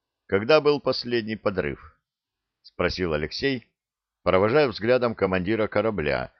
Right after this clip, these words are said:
карабкающегося по скоб-трапу на рубочную надстройку,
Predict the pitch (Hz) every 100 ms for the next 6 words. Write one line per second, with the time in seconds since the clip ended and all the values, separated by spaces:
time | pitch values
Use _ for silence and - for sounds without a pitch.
0 | _ _ _ - 90 98 - 90 90 82
1 | - 87 85 90 85 85 - - 85 -
2 | 95 110 110 - 78 - - 92 95 104
3 | 90 85 87 92 101 107 - - 127 90
4 | - 110